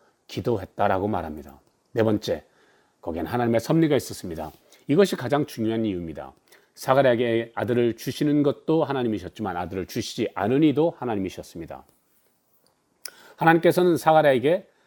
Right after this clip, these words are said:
늙도록 자식을 주지 않으심으로 그들이 기도하게 했고 더 의지-, 의지하게 했고 더 믿음의 사람들이 되게 했고 그래서, 아, 그런 그들을 통해서 위대한 일을 할 경건한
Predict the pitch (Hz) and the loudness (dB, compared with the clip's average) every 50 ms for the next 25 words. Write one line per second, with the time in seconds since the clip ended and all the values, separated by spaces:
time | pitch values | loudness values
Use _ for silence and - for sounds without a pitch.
0 | _ _ _ 123 135 135 - - 165 170 165 - - 120 120 - - 135 143 151 | _ _ _ -4 -4 -2 0 2 4 4 2 2 0 -2 -2 -2 -2 -2 -2 -2
1 | 147 127 - - 131 127 147 143 147 - - 98 117 135 151 139 - - 131 120 | -2 -2 -4 -6 -6 -4 -2 -2 -4 -4 -4 -4 -4 -2 -4 -4 -4 -4 -2 -2
2 | 113 123 170 226 - - - _ _ _ _ _ _ _ _ _ - - 113 104 | 2 2 2 2 2 -2 -8 _ _ _ _ _ _ _ _ _ -8 -6 -4 -2
3 | 104 104 101 - - - - - 117 160 175 190 190 175 160 175 170 147 131 - | -2 -2 -2 -4 -6 -12 -12 0 4 6 6 8 8 6 6 4 2 2 2 0
4 | - - 156 156 156 - - - 160 165 180 180 170 - - - - 127 143 165 | -2 0 0 0 0 -2 -2 0 2 4 4 4 2 0 -6 -10 -6 -4 -4 -4
5 | 170 165 - - 190 196 190 180 185 - _ 135 131 180 190 175 208 175 143 131 | -6 -6 -4 -2 0 0 0 -2 -4 -8 _ -4 -4 -4 -2 -2 -2 -2 -2 -2
6 | 117 113 101 98 - _ - 160 175 208 185 151 _ - 104 95 90 90 98 101 | -2 -2 -4 -4 -6 _ -2 -2 -2 -2 -6 -12 _ -6 -6 -6 -6 -6 -6 -4
7 | 110 120 123 127 123 - - 113 101 101 90 95 98 90 - 90 85 92 82 - | -4 -2 -2 -4 -4 -4 -6 -6 -4 -6 -6 -6 -8 -8 -8 -8 -8 -8 -10 -10
8 | _ - 160 170 196 - _ _ _ _ - - _ _ _ _ _ _ _ _ | _ -4 -2 -2 -2 -4 _ _ _ _ -20 -20 _ _ _ _ _ _ _ _
9 | _ _ _ _ - 147 202 196 - 151 113 90 - _ _ - _ _ _ _ | _ _ _ _ 6 8 8 8 6 4 0 0 -2 _ _ -20 _ _ _ _
10 | _ _ _ 110 107 104 104 - - - 156 170 180 160 147 139 127 139 127 - | _ _ _ -8 -6 -6 -6 -6 -2 2 2 4 4 2 0 0 0 -2 -2 -2
11 | - 127 120 110 - 123 - 120 117 127 131 131 143 139 135 135 135 131 131 - | -4 -4 -4 -4 -4 -6 -4 -2 -2 -2 0 2 2 2 2 0 -2 -4 -6 -8
12 | - 117 117 113 120 117 107 113 117 113 113 - - - 123 127 123 131 135 131 | -6 -4 -4 -2 -2 -4 -2 -2 -4 -4 -4 -6 -10 -8 -4 -2 -2 0 -2 -2
13 | 127 127 - | -4 -6 -8